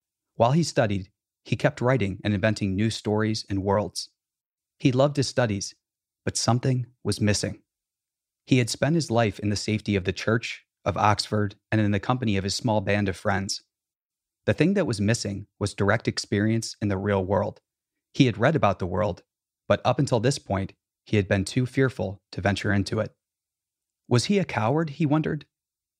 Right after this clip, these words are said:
Was he brave enough to face and fight the evils that lay outside the safety of his small, peaceful community?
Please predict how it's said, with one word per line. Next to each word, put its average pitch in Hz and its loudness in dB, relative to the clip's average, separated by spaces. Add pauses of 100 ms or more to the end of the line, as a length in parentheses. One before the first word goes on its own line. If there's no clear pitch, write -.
(360)
Was 117 2
he 185 2
brave 117 0
enough 135 -2
to - -8
face 113 -2
and 95 -8
fight 107 0
the 104 -4
evils 110 0
that - -4
lay 104 2
outside 104 -2
the 95 -6
safety 104 -2
of 101 -6
his 104 0
small, 101 0
peaceful 104 0
community? 98 -2